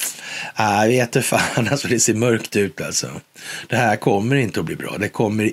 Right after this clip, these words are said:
inte att bli bra för den intressesfären. Nej. Finns ingen möjlighet, alltså.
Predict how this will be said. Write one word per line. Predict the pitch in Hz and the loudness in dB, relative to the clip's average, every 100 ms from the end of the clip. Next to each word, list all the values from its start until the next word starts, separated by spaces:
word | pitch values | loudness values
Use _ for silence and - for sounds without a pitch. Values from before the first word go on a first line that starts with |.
| - | 0
inte | 131 123 92 - 101 | 2 2 0 -2 0
att | |
bli | 101 | 0
bra | 95 92 82 | 0 0 -2
för | - | -4
den | 92 85 78 | -4 -4 -6
intressesfären. | 87 82 87 - - - 58 60 73 - | -8 -4 -2 0 -2 -6 -8 -8 -10 -10
Nej. | 92 92 73 - 101 _ _ - - - | -6 -4 -4 -8 -12 _ _ -20 -18 -6
Finns | - 107 92 | 2 2 4
ingen | 107 95 | 2 0
möjlighet, | 101 101 67 80 101 - - | -2 -2 -2 -4 -6 -8 -12
alltså. | - 87 | -10 -10